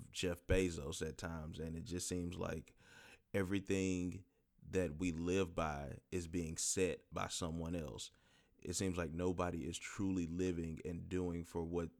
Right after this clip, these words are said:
doing what they want for themselves at this point in time. And I see a lot of it being you, peer pressure, of course. You see that your peers are moving forward in life. Um, as I touched on J S three, and you wonder,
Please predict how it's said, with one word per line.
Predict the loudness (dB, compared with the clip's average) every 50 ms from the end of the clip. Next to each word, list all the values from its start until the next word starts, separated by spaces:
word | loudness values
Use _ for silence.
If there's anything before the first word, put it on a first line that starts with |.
| _ _ _ _ _ _ -12 -2
doing | 0 2 2 4 4 2
what | 2 2 2 2
they | 4 4 4
want | 4 2 0 -2 -2 -2 -4
for | -4 -2
themselves | -2 -2 -2 -4 0 2 2 2 2 2 0 -2 -6
at | -6 -6
this | -6 -8 -8
point | -6 -6 -6 -6 -6
in | -6
time. | -6 -6 -6 -6 -6 -8 -12 -14 -20 -20 -20 -20 -20 -20 -20 _ -12 -10 -4 -2
And | 0 2 2 2 0 0 -2 -4 -6 -4
I | -2 -2
see | 0 2 2 4
a | 4 4
lot | 4 2 2 2 2
of | 2 2 2
it | 0 -2 -4 -6 -4
being | 0 0 2 2 0 0 -2 -4 -6 -8 -14 _ _ _ _ _ -20 -20 _ _ -10
you, | -8 -6 -6 -8 -10 _ -14 -8
peer | -2 2 2 2
pressure, | 4 6 6 6 6 6 4
of | 2 2 2
course. | 2 4 4 6 4 4 2 0
You | 0 0
see | 2 4 4 4
that | 4 4 2 2
your | 0 12
peers | 12 12 12 12 12 6 2
are | 2
moving | 0 0 0 0 -2 -4
forward | -4 -2 0 2 2 2 0
in | 0 -2 -4
life. | -4 -2 -2 0 0 -2 -4 -6 -10 -18 -18 -12 -8 -4
Um, | -4 -2 -2 -2 -4 -4 -6 -10 -14 -20 -20 -20 -20 -12 -4
as | -2 -2 0 0 -2
I | -4 -4
touched | -2 -2 -2 -2 -2 -4
on | -4 -4 -2
J | 0 0 0 2 2
S | 0 -2 -4
three, | -4 -2 0 2 2 2 2
and | 2 0
you | 0 0
wonder, | 0 0 -2 -2 -2 -4 -4 -6